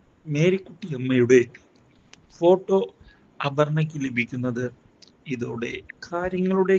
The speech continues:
കിടപ്പ് മനസ്സിലാക്കുന്ന അവൾ പുതിയൊരു നീക്കം ആരംഭിച്ചിരിക്കുകയാണ്. Do like, share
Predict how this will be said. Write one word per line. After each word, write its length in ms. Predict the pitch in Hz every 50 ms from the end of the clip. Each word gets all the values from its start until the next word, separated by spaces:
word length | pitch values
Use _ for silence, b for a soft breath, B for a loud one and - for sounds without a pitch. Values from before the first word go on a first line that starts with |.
| 190
കിടപ്പ് 400 | - 147 127 127 123 - - 127 127 - B B B B B B B B B _ _ _ 127 123
മനസ്സിലാക്കുന്ന 720 | 123 123 127 120 127 123 123 123 120 - 127 123 123 127 127 127 - - 143
അവൾ 160 | 123 120 127 120 - - - _ _ _ _ _ _
പുതിയൊരു 400 | 175 170 170 196 196 196 190 196 160
നീക്കം 320 | 139 127 117 - - 127 123 123 110 - _ _ _ - 139
ആരംഭിച്ചിരിക്കുകയാണ്. 1300 | 135 131 127 123 123 127 123 123 - 139 127 120 120 113 117 127 110 127 131 131 127 123 123 123 127 127 127 - _ _ _ _ _ _ _ _ _ _ _ _ _ _ _ _ _ _ _ _ - -
Do 80 | 110 120 127 123 127
like, 300 | 127 123 123 127 123 - - - -
share 280 | - 131 127 123 123